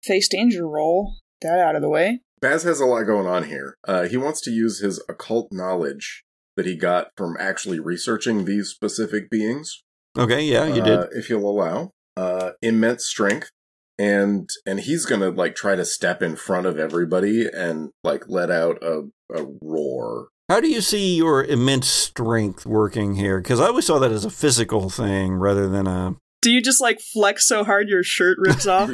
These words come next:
Speaker 2: Ex-, pretty much, yeah. <laughs> That's what he's going for. No, they, so they're facing these, you know, these five beings who are kind of, you know, super intimidating. So he's just gonna,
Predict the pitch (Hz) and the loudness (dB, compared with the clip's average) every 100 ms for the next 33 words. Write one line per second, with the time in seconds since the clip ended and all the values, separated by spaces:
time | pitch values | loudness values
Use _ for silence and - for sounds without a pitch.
0 | - 131 120 - 107 359 247 156 143 123 | 0 0 2 2 2 0 4 2 4 2
1 | 98 - - 117 107 90 - 160 - 156 | 2 0 2 2 4 2 0 0 0 -2
2 | 143 170 165 147 123 127 98 101 98 135 | -2 -2 -2 0 2 2 0 2 4 4
3 | 120 107 330 - 131 131 147 165 190 - | 4 2 0 0 2 2 2 0 0 0
4 | 175 180 170 _ _ _ - 120 117 110 | 0 -2 -6 _ _ _ -2 2 2 2
5 | 90 - - 107 87 95 - - 95 95 | -2 -8 -2 0 0 -2 -6 -2 0 2
6 | 98 101 95 87 - 104 98 73 80 95 | 2 2 0 -4 -4 0 0 -2 -8 -10
7 | - 101 87 80 78 - 101 87 85 76 | -6 -2 0 0 -2 -4 -4 -4 -4 -8
8 | - _ - 85 80 - 110 104 90 85 | -18 _ -6 -6 -4 -4 -4 -2 -4 -4
9 | 135 113 73 71 71 - _ _ _ - | -4 -2 -2 -2 -4 -8 _ _ _ -8
10 | - 110 98 117 135 147 - 117 - 113 | -2 0 -2 -6 -8 -6 -6 -6 -2 0
11 | 98 95 | 2 0